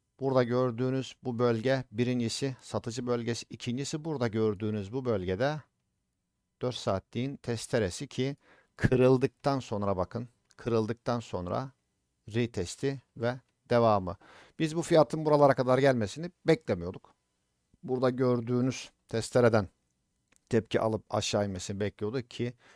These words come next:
günlerce tuttu bu bölge fiyatı. Ee, nihayetinde yukarıya kırıldı. Burada bir bobin oluştu.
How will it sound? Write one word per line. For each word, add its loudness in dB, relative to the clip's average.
günlerce 0
tuttu -10
bu -8
bölge -6
fiyatı. -6
Ee, 0
nihayetinde 0
yukarıya 0
kırıldı. -2
Burada 0
bir 0
bobin 2
oluştu. 0